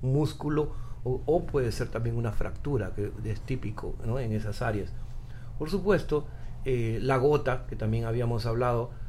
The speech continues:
eh, evitar el consumo de algunos alimentos como es la carne, eh, de, de carne normal, tradicional de, de vaca, o también los mariscos, ¿no? Porque hay alimentos que,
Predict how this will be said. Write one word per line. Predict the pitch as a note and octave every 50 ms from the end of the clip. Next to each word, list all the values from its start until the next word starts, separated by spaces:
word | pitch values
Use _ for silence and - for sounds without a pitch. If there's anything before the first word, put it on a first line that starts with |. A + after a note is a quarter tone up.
| - - - -
eh, | - A#2+ B2+ - -
evitar | C#3 B2+ B2+ A#2+ A#2 - D3 C#3 B2+
el | B2 A#2
consumo | A#2 A#2+ A#2 A2+ G#2 - C#3 C3 B2 A#2+ A#2
de | A2+ A2
algunos | A2+ A#2+ B2+ B2 A2+ A#2
alimentos | A2+ A2+ A#2 A#2 A#2+ A#2+ A#2+ C3+ B2+
como | - A2+ A2 A#2
es | A2 G#2
la | G#2+ G#2 -
carne, | A#2 A2+ A2 A2 A2 A2 G#2+ - - - - - - - - -
eh, | G2 G2 F#2+ G2+ G#2+ A2 - -
de, | - G#2+ G#2+ G#2+ G#2+ G#2 - - - - - - - - -
de | - F#2+ G2 G2+ G2 F#2+ - - - - - - -
carne | - A#2+ B2 A#2 A#2+ B2 A#2+
normal, | A#2 A#2+ A2 G#2 A2+ A#2+ C3+ D3 B2+ A2+ - -
tradicional | - A#2 A2+ A2+ A2 - C3 A#2 B2+ C3+ - D3 B2+ A#2+ - - - - - - - -
de, | B2 B2 B2+ B2 B2 -
de | - A#2 A2+ A#2+
vaca, | C3 C3+ D3 C#3 A#2 B2 C3 C#3 B2+ - - - -
o | F3 F#3+
también | A3 G#3 E3+ C#3 C#3 D#3 D3
los | C3 B2
mariscos, | C3 A#2+ A#2 C3+ G3 E3+ A2 - - - G#2+ G#2
¿no? | G#2 D3+ D#3+
Porque | - A2 A2+ A#2 A#2+
hay | B2 C3
alimentos | C3+ C3+ C3 A#2+ B2 A#2+ A#2+ - - -
que, | - A#2+ A2+